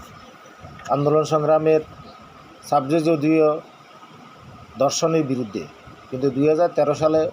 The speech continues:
শাহবাগে যেই যৌন জাগরণ মঞ্চ হয়েছিল, সেই যৌন জাগরণ মঞ্চে লাকি আক্তার যুবলীগ নেতা দামান কর্তৃক দর্শনের শিকার হয়েছিল।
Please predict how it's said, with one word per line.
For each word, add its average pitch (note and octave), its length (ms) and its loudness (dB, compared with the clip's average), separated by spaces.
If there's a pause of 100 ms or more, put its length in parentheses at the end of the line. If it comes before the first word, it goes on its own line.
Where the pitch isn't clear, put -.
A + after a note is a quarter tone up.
শাহবাগে C#3 640 2 (260)
যেই C3 300 0 (800)
যৌন D#3 220 2 (100)
জাগরণ D3 380 2
মঞ্চ D3 260 -2
হয়েছিল, D#3+ 340 0 (340)
সেই D#3+ 220 0
যৌন D#3 300 0
জাগরণ D3+ 360 2
মঞ্চে D#3 420 0 (460)
লাকি B2+ 340 -2
আক্তার D#3+ 360 0
যুবলীগ C#3+ 400 2
নেতা D3+ 240 2 (680)
দামান D#3 300 2
কর্তৃক C3+ 300 -4
দর্শনের C#3 400 -2
শিকার A2+ 240 -4
হয়েছিল। F2+ 340 -8